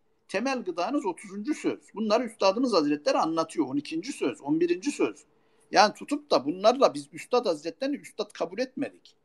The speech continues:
Onun için hiç kimsenin kalbine öyle bir şüphe gelmesine gerek yok. Ha, Batı'nın tasavvufi etmesi, işte İslamiyet ile hamileydir, ne, ne zaman hamlini vaaz edecek? Hocam biz şunu biliyoruz, eser müessirini gösterir.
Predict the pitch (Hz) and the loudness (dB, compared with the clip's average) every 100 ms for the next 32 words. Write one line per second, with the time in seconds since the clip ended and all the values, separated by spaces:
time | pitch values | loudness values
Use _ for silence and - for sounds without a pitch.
0 | _ _ 196 339 - 294 - - - 277 | _ _ -8 -8 -4 -6 -6 -8 -2 -2
1 | 208 277 - 202 202 220 226 180 170 - | 0 -2 0 0 0 0 2 0 -4 -8
2 | 160 214 156 135 135 269 302 247 190 - | 4 4 6 2 0 -2 -2 0 -2 -6
3 | - - _ _ _ _ 269 196 151 190 | -12 -16 _ _ _ _ 2 4 4 2
4 | - 277 226 147 180 - 202 - 285 247 | 2 -2 -2 -4 -8 -6 -8 -6 -2 -2
5 | - 233 185 131 95 _ _ _ _ - | -2 -6 -8 -10 -12 _ _ _ _ -14
6 | - - - - _ - - 202 190 202 | -8 -4 -4 -6 _ -16 -4 2 2 2
7 | 220 208 165 151 160 165 226 220 151 139 | -2 4 4 6 2 2 -4 -2 -4 -4
8 | 175 175 160 175 165 165 143 156 165 160 | -6 -6 -4 -4 -2 -2 -2 -2 -2 -2
9 | 147 139 180 175 151 127 254 294 - _ | -2 2 2 2 -6 -8 -8 -10 -12 _
10 | _ _ _ _ _ _ _ _ _ _ | _ _ _ _ _ _ _ _ _ _
11 | _ _ _ - 240 254 226 - - 262 | _ _ _ -2 2 2 0 -10 -4 -2
12 | 302 208 139 123 202 269 - - _ _ | 0 0 0 -2 -6 -6 -12 -18 _ _
13 | _ 214 226 - - 262 214 190 - 196 | _ -2 -2 0 0 0 -2 -2 -4 -4
14 | 202 196 139 - - 95 87 - - | -4 -2 -2 -4 -10 -14 -10 -10 -10